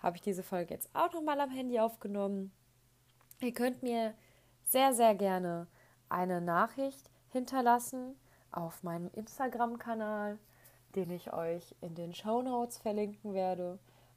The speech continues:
Und ansonsten freue ich mich auf nächste Woche, auf euch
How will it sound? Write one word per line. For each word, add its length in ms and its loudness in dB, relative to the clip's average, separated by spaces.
Und 280 -10
ansonsten 880 -10
freue 380 4
ich 160 -8
mich 260 -8
auf 160 -8
nächste 420 -8
Woche, 300 -4
auf 300 -4
euch 460 0